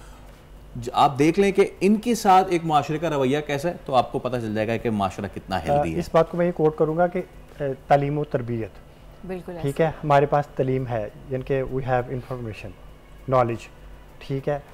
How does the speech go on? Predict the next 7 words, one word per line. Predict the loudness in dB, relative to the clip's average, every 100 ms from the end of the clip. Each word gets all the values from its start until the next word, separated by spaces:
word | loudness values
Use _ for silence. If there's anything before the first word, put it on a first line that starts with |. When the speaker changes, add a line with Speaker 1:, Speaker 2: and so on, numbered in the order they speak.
| -6
Speaker 2:
लेकिन | -4 -2 -2 2
तरबियत | 0 2 0 -2 -2
का |
फुकदान | -2 -2 0 2 2
है, | 0 -2 -2
और | -4 -6
वो | -6 0 2 2